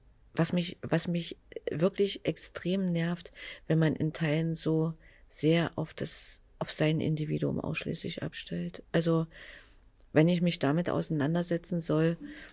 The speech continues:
dass dreimal in der Woche ein Zug auf diesem Gleis vierundvierzig fährt, dann könnte ich fast Amok laufen. Weil das,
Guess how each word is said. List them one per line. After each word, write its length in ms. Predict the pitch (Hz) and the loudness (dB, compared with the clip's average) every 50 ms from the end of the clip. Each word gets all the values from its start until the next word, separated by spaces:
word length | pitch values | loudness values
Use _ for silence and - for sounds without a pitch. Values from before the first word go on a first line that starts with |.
| - - - | -20 -4 -2
dass 180 | 165 151 - | -2 -2 -2
dreimal 380 | - - 139 147 160 185 180 160 | 0 2 4 4 6 4 4 2
in 100 | 143 165 | 2 2
der 160 | 156 151 143 156 | 0 0 0 0
Woche 200 | 151 170 170 170 | -2 -2 0 0
ein 140 | 160 156 151 | -2 -2 -2
Zug 280 | - - 196 202 - | -2 0 0 0 0
auf 140 | - 165 - - | 0 -4 -4 -4
diesem 260 | - - 151 156 156 | -4 -4 -2 -2 -2
Gleis 260 | - 147 151 165 - | 0 -2 -2 -2 -2
vierundvierzig 720 | - - 156 151 151 - - 170 170 - - 160 156 - | -2 0 0 0 0 -2 -2 -4 -4 -2 -4 -4 -4 -4
fährt, 380 | - - 156 156 170 - - - - - - - - - - - - - - - - _ - - - - - | -2 -2 -2 -2 -2 -4 -6 -12 -20 -20 -20 -20 -20 -20 -20 -20 -20 -20 -20 -20 -20 _ -20 -20 -20 -6 0
dann 200 | - 151 156 156 | 2 2 2 4
könnte 260 | - - 175 170 - | 4 2 2 2 0
ich 80 | 175 - | -2 -2
fast 220 | - 170 165 - - | -2 -2 -2 -2 0
Amok 280 | 165 151 139 135 - - | 0 0 0 0 -2 -4
laufen. 360 | 143 139 135 - 127 139 - - - - _ - - - - - - - - - - - - - - - - - - _ _ _ - - _ _ - - - | -4 -4 -4 -4 -6 -6 -6 -10 -16 -20 _ -20 -16 -14 -14 -12 -12 -14 -18 -20 -20 -20 -20 -20 -20 -20 -20 -20 -20 _ _ _ -20 -20 _ _ -20 -2 4
Weil 280 | 160 156 165 170 - - - - - - - - - _ _ - - - - - - - - - - - - | 6 6 8 6 6 2 -2 -10 -20 -20 -20 -20 -20 _ _ -20 -20 -16 -12 -12 -10 -10 -10 -12 -14 0 4
das, 400 | - 170 - - - - - - | 4 4 4 2 -2 -6 -10 -16